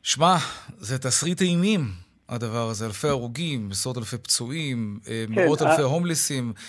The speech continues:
Speaker 1: זה, זה מפחיד.
Speaker 2: זה נכון, אבל זה לא משהו חדש, וזאת ה-, אולי הבעיה ה-, הגדולה מהכל. את התרחיש הזה אימצה ממשלת ישראל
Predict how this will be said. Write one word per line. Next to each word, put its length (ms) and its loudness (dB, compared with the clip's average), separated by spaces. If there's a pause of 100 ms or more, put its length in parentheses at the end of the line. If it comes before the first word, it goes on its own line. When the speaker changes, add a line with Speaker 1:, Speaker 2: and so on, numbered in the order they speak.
(500)
Speaker 1:
זה, 260 -12
זה 220 -6
מפחיד. 400 -8 (1120)
Speaker 2:
זה 100 6
נכון, 480 4 (160)
אבל 320 4
זה 60 6
לא 140 6
משהו 280 2
חדש, 600 -2
וזאת 360 -2
ה-, 200 6
אולי 280 4
הבעיה 440 4
ה-, 260 0 (480)
הגדולה 440 4
מהכל. 400 0
את 120 -6
התרחיש 560 -2
הזה 180 2
אימצה 580 4
ממשלת 500 0
ישראל 520 2